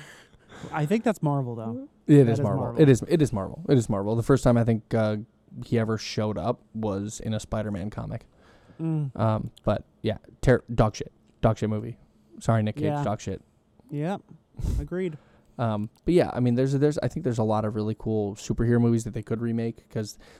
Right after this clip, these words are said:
Speaker 2: that was in the time when, again, the, the first, um, Spider-Man movies were coming out,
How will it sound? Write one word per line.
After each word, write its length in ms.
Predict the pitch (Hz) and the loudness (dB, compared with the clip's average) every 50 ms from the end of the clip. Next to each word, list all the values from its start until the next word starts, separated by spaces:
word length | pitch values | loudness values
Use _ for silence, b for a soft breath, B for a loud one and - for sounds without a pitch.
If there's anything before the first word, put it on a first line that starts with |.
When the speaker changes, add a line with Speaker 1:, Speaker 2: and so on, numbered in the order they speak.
| B _ | B _
Speaker 2:
that 80 | - 113 | 0 0
was 140 | 117 117 113 | 2 2 2
in 60 | 113 | 0
the 80 | 117 113 | 0 0
time 280 | - 117 110 113 113 | 0 -2 0 0 0
when, 220 | 110 107 107 110 120 - - | 0 -2 -4 -4 -6 -6 -4
again, 340 | 123 113 113 110 107 104 - - _ _ _ _ | -2 0 0 0 0 -4 -6 -12 _ _ _ _
the, 180 | - 120 113 107 - _ _ | -2 -2 -2 -2 -4 _ _
the 100 | - 110 | -8 -6
first, 440 | - - 113 113 - - - - b b b b b b b b b b _ _ _ _ _ | -4 -2 -4 -4 -4 -8 -14 -16 b b b b b b b b b b _ _ _ _ _
um, 560 | 120 110 104 101 101 107 107 110 110 104 - - - | -4 -4 -4 -4 -4 -6 -8 -8 -10 -10 -12 -14 -14
Spider-Man 420 | - - - - 117 110 113 113 113 | -18 0 2 2 2 4 2 0 0
movies 280 | 113 113 107 110 104 113 | 0 0 -2 -4 -4 -6
were 80 | 113 | -6
coming 240 | - - 107 107 104 | -4 -4 -4 -4 -4
out, 260 | 101 104 123 143 - | -2 -2 -4 -4 -6